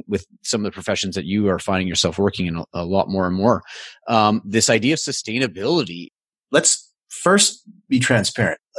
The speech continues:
Speaker 2: As I said earlier, look, if you wanna be really good at something, yeah, hard work is, is a requirement. There's no getting around that. But I, I think it's interesting to delve a little deeper into sort of the, the psychology, if you will, around hustle culture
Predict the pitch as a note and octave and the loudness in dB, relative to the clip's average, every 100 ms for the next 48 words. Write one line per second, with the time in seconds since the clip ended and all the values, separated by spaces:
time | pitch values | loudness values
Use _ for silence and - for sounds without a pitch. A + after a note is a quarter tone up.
0 | - G2+ G2 G2+ B2 A2 G2 D#2 G2+ D3 | -8 -4 0 2 4 4 4 2 4 4
1 | - G3 A#2+ A#2+ F3 G3+ C3+ A#2+ A2+ - | 2 -8 -6 -4 -2 0 0 0 -2 -6
2 | _ _ G#2 B2 G2 C3 A2 - F2 E2 | _ _ -6 -4 2 2 2 0 -4 -6
3 | E2 G#2 B2 _ _ D#3 A#3+ D2 A#1+ D2+ | -10 -10 -14 _ _ 0 0 -2 -6 -2
4 | C3+ D#3 A#2 C3 B2 A2 G2+ F#2 - G2+ | 2 2 4 2 2 -2 0 -2 -2 -4
5 | F#2+ - - - G2+ G2+ - C3 B2 F2 | -2 -4 -8 -8 -4 -4 0 2 2 -2
6 | - _ - B2 A#2 C3 D3+ D3 - B2+ | -8 _ -2 0 2 4 6 4 2 2
7 | A#2+ A2+ G#2 A2 A#2 G2+ F2 - _ _ | 2 2 2 2 0 -2 -6 -12 _ _
8 | _ C#3 C#3 C#3 - _ _ _ _ - | _ 2 4 4 -2 _ _ _ _ -10
9 | C3+ - C#4+ D4 - - D#3 D3 D3+ - | -6 -2 0 2 0 2 2 2 0 0
10 | B2+ A#2+ A2 E2+ A#2 A#2+ G#2 A#2 A2+ G2 | 0 0 -2 0 4 4 4 0 -2 0
11 | B2 B2 F#2 G#2 F#2 F#2+ - A#3 F3 A#2+ | 0 0 -2 -2 -2 -2 -2 -2 -4 0
12 | G2+ E2 - _ _ _ - A2 A2 G#2+ | 0 -2 -8 _ _ _ -4 0 0 0
13 | D#3 F#3 B2+ G2 F2+ - F#2 F#2+ E2+ G2+ | 2 2 2 0 -4 -4 -4 -4 -2 -2
14 | G#2 G#2+ C3+ D3 C3+ B2 - - A#2 - | -2 0 2 4 4 2 -2 -2 0 0
15 | A2 F#2+ - - A#2+ G#2 - D2 | 0 -2 -6 -2 2 2 0 -4